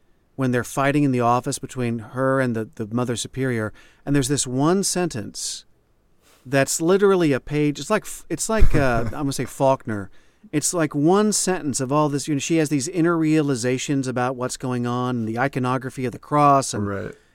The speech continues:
Speaker 1: you know, she's gonna carry on the cycle of retribution, and it's one sentence.
Speaker 2: <laughs>
Speaker 1: And I gotta tell you, I, I worked on that sentence for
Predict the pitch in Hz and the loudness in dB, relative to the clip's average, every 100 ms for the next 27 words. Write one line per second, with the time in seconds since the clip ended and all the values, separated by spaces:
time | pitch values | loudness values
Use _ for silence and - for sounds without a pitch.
0 | - 143 131 127 113 - 147 151 131 - | -4 0 2 0 0 -2 -2 -2 -4 -4
1 | 160 165 156 135 - - 151 139 135 127 | 0 2 2 2 2 0 2 0 0 -2
2 | 117 131 123 120 104 - - 147 147 - | -2 -2 -2 -4 -6 -12 -2 0 0 -2
3 | 123 135 156 165 165 165 156 - _ _ | -4 2 4 4 4 2 -2 -8 _ _
4 | - 151 139 113 95 - 135 - 123 - | -4 0 0 -2 -6 -2 -4 -2 -8 -8
5 | 117 135 127 127 - - - _ - 151 | -6 -2 -2 -2 -8 -14 -16 _ -2 0
6 | 185 175 - 190 147 143 151 165 - 165 | 4 2 2 2 2 2 2 0 0 0
7 | 196 202 180 185 165 147 151 147 131 120 | 2 0 0 2 2 0 -2 -2 -4 -6
8 | - 120 113 110 107 107 | -8 -6 -4 -4 -4 -8